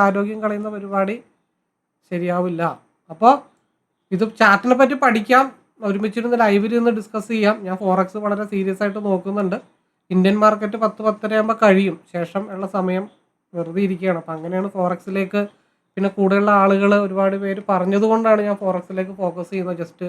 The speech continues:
രണ്ട് മാസം ആയിട്ടുള്ളൂ. ആ, ഇന്ത്യൻ മാർക്കറ്റിൽ എന്താണോ ഞാൻ രണ്ടര വർഷം കൊണ്ട് മൂന്ന് വർഷം കൊണ്ട് ഉണ്ടാക്കിയ എക്സ്പീരിയൻസ്, ആ എക്സ്പീരിയൻസ് അതേപോലെ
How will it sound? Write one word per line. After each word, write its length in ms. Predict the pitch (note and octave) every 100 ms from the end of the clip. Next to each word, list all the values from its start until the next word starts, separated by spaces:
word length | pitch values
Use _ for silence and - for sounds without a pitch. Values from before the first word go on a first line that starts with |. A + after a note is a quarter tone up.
| F3 - F3+
രണ്ട് 220 | F3 F#3+
മാസം 240 | G3+ G3 G#3+
ആയിട്ടുള്ളൂ. 400 | F#3+ F#3 G#3+ G3+ D4+ - _ _ _ _ _ F#3+
ആ, 40 | F#3+ F#3+ F#3+ G#3+
ഇന്ത്യൻ 220 | G3 A#3 B3
മാർക്കറ്റിൽ 380 | B3+ B3+ C4+ C#4+ C4
എന്താണോ 380 | B3 C4+ C4+ C4+ C4
ഞാൻ 120 | B3 B3+ A#3+ A3
രണ്ടര 220 | G#3+ A3+ A3+
വർഷം 220 | A3+ A#3
കൊണ്ട് 160 | A#3 A#3 A3+
മൂന്ന് 180 | G#3+ A3
വർഷം 180 | G#3 A3 A3
കൊണ്ട് 140 | A3 G#3+
ഉണ്ടാക്കിയ 320 | G3+ F#3+ G#3
എക്സ്പീരിയൻസ്, 600 | F#3 - G3+ G3 G3 F#3+ G#3
ആ 20 | F#3 G3+
എക്സ്പീരിയൻസ് 440 | - G#3+ G#3+ G#3+ G3+
അതേപോലെ 520 | G#3 A3+ B3 C4